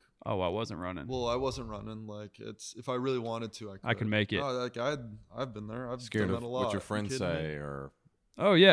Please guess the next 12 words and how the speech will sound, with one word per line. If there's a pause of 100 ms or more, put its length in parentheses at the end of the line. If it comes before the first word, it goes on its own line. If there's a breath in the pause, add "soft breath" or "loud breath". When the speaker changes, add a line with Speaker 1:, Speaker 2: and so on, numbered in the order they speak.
Speaker 1:
and
that's
what,
so
we,
we
got
in
the
conversation
about, (480 soft breath)
um,